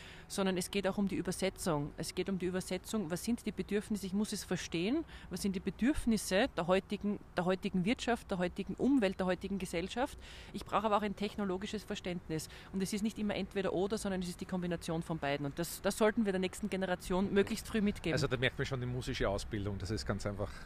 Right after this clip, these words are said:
Speaker 2: <laughs> mehr gibt.
Speaker 1: Zwei Herzen in meiner Brust,
Speaker 2: Genau.
Speaker 1: ja.
Speaker 2: Äh, die Wahl vom Studium, das
Speaker 1: Mhm.
Speaker 2: ist der nächste Cut. Ich
Speaker 1: Mhm.
Speaker 2: meine, mit dem, mit der H T L
Speaker 1: Mhm.
Speaker 2: natürlich geht das in die Richtung, aber ganz bewusst ausgesucht.
Speaker 1: Ja, es war auch hier wieder ein, ein, ein, eine Weggabelung, wenn man so möchte. Ich meine, als gebürtige Grazerin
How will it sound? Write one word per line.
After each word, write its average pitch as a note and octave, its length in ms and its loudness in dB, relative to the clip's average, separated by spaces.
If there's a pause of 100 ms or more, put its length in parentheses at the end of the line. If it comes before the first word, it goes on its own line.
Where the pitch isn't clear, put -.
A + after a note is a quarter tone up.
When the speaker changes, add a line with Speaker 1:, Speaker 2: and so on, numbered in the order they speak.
(200)
Speaker 2:
<laughs> D#3 80 4
mehr C3+ 240 6
gibt. - 320 -2 (100)
Speaker 1:
Zwei G3+ 140 8
Herzen G#3+ 280 6
in B3+ 80 4
meiner A3 180 6
Brust, F#3 200 -2
Speaker 2:
Genau. A2+ 360 6 (200)
Speaker 1:
ja. C#3 200 12
Speaker 2:
Äh, C#3 100 6
die D3 100 4
Wahl C3+ 200 12
vom F#3 160 6
Studium, C#3+ 560 6
das G#2+ 100 6
Speaker 1:
Mhm. A#2+ 60 6
Speaker 2:
ist - 100 2
der D3 60 6
nächste C#3+ 580 8 (140)
Cut. C3+ 260 8 (140)
Ich B2 100 4
Speaker 1:
Mhm. G#2 80 4
Speaker 2:
meine, A#2+ 120 8
mit C3 280 2
dem, B2+ 320 4
mit A#2+ 160 2
der G#2+ 80 6
H A2 100 6
T - 160 4
L G#2+ 100 6
Speaker 1:
Mhm. B2+ 160 4
Speaker 2:
natürlich B2 320 6
geht - 160 2
das - 120 -2
in C3+ 80 0
die C3 80 2
Richtung, C#3+ 460 0
aber A#2 500 4
ganz A2 200 2
bewusst C3 360 0
ausgesucht. C3 960 -2
Speaker 1:
Ja, F3+ 260 4
es A3 160 0
war G3 120 6
auch G#3+ 100 2
hier A3+ 240 0
wieder A#3 220 0
ein, G#3+ 320 2
ein, G3+ 540 -2
ein, F#3+ 360 0 (340)
eine G3 180 6
Weggabelung, A3 600 4
wenn A3+ 100 2
man A3+ 120 0
so A3+ 100 -2
möchte. G#3+ 320 -2
Ich G#3 60 0
meine, G3 140 0
als G3 120 -4
gebürtige G3+ 460 -2
Grazerin G#3 600 2